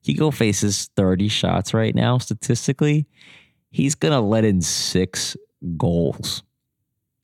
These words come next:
If you're a hockey fan, that's despicable numbers.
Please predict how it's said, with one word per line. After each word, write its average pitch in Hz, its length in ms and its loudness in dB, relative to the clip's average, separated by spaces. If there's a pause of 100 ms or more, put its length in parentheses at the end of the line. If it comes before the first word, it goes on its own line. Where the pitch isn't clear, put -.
(560)
If 120 140 0
you're 143 140 2
a 135 60 4
hockey 123 340 2
fan, 123 200 2
that's 107 200 0
despicable - 840 -2
numbers. 90 540 0